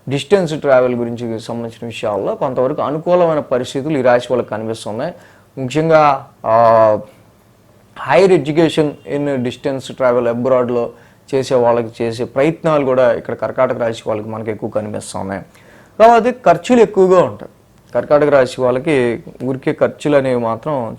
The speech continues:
చాలా ఎక్కువగా ఉండే ఆస్కారాలు మాత్రం మనకి ఎక్కువగా కనిపిస్తూ ఉన్నాయి. So, అలాగే ఆరోగ్య పరిస్థితులకు సంబంధించిన విషయాల్లో కూడా కొంచెం వీళ్ళు డైలీ రొటీన్ సరిగ్గా మెయింటైన్ చేయకపోవటం వల్లే కొంతవరకు ఆ ఆరోగ్య సమస్యలు అనేవి రా-, ఈ రాశి వాళ్ళకు వచ్చే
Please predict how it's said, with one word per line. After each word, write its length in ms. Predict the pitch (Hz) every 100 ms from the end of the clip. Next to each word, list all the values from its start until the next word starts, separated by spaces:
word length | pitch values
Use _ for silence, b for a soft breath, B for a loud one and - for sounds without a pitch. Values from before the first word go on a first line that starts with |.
| -
చాలా 260 | 107 110
ఎక్కువగా 360 | 95 110 127 117
ఉండే 200 | 113 110
ఆస్కారాలు 560 | 107 110 - 117 107 107
మాత్రం 380 | 107 104 113
మనకి 460 | 107 104 120 110 113 _ b b _ 127
ఎక్కువగా 360 | 120 135 120
కనిపిస్తూ 560 | 117 117 120 127 - 120
ఉన్నాయి. 300 | 104 62 - _ _ _ - B _ -
So, 160 | 120 127
అలాగే 320 | 135 180 - 120
ఆరోగ్య 320 | 147 175 170
పరిస్థితులకు 520 | 170 135 151 139 131
సంబంధించిన 260 | 127 120 -
విషయాల్లో 340 | 110 117 110
కూడా 280 | 110 110 120 - b b b b -
కొంచెం 460 | 123 120 113 107 - b b -
వీళ్ళు 260 | 123 123 120
డైలీ 280 | 143 202 214
రొటీన్ 340 | 180 165 156
సరిగ్గా 300 | 139 123 131
మెయింటైన్ 460 | 131 127 127 131 123
చేయకపోవటం 480 | 117 - 110 113 113
వల్లే 320 | 139 190 240
కొంతవరకు 720 | 233 127 120 120 120 156 - _ _
ఆ 60 | 113
ఆరోగ్య 460 | 113 117 139 123 123
సమస్యలు 460 | 123 110 - 107
అనేవి 240 | 104 156 214
రా-, 220 | 127 110
ఈ 80 | 123
రాశి 260 | 113 107 -
వాళ్ళకు 220 | 107 104
వచ్చే 240 | 107 -